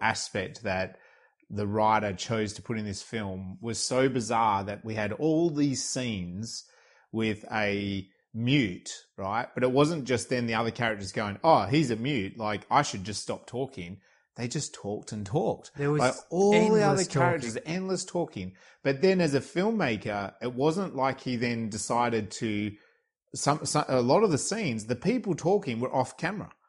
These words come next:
Speaker 1: They were then, they weren't even, like, on camera. So he deliberately stuck with the brother, uh, character and what he was going through emotionally and trying to figure out what was happening.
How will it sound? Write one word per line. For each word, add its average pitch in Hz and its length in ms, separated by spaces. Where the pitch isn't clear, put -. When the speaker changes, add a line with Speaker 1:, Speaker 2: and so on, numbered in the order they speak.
Speaker 1:
They 135 100
were 151 120
then, 165 280
they 147 120
weren't 190 220
even, 165 540
like, 131 360
on 143 340
camera. 151 460
So 120 180
he 135 120
deliberately 156 760
stuck - 600
with 123 520
the 113 80
brother, 127 500
uh, 113 240
character 123 580
and 123 140
what 123 180
he 170 240
was 127 240
going 131 400
through 101 300
emotionally 113 600
and 101 140
trying 113 220
to 104 60
figure 110 320
out 110 180
what 110 120
was 107 140
happening. 110 600